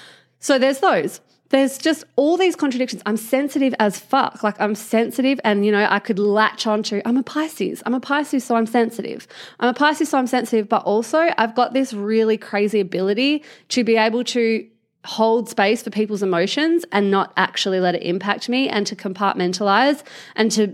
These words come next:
be able to hold multiple emotions at once, like, all the time. And so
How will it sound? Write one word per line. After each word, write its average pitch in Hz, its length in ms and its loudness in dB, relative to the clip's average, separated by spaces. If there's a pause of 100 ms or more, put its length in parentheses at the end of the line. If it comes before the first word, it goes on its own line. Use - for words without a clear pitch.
(160)
be 214 140 4
able 208 220 2
to 208 280 0
hold 196 340 0
multiple 190 580 -2
emotions 175 520 -2
at 160 140 -2
once, - 480 0
like, 185 400 0 (160)
all 185 160 -2
the - 80 -10
time. 214 400 -2 (640)
And 262 180 4
so 269 340 2